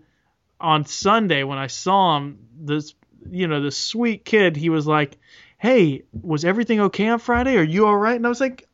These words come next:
"Oh, yeah, I just had to cancel 'cause I had a meet, 'cause, you know, I gotta work," you know? And he was like, "Oh." I was like, "Did you see it?" And he said, "No, I waited for you." And I was like, "Oh, my goodness."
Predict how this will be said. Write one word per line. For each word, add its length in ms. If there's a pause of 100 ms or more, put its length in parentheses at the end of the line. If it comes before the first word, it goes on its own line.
"Oh, 240
yeah, 380
I 100
just 180
had 140
to 80
cancel 340
'cause 160
I 80
had 80
a 60
meet, 320
'cause, 180
you 100
know, 200
I 80
gotta 180
work," 640
you 100
know? 240 (680)
And 420 (120)
he 140
was 120
like, 180
"Oh." 380
I 80
was 140
like, 160
"Did 140
you 60
see 280
it?" 140
And 120
he 60
said, 240
"No, 380
I 180
waited 400
for 160
you." 420
And 100
I 40
was 120
like, 200
"Oh, 300
my 200
goodness." 560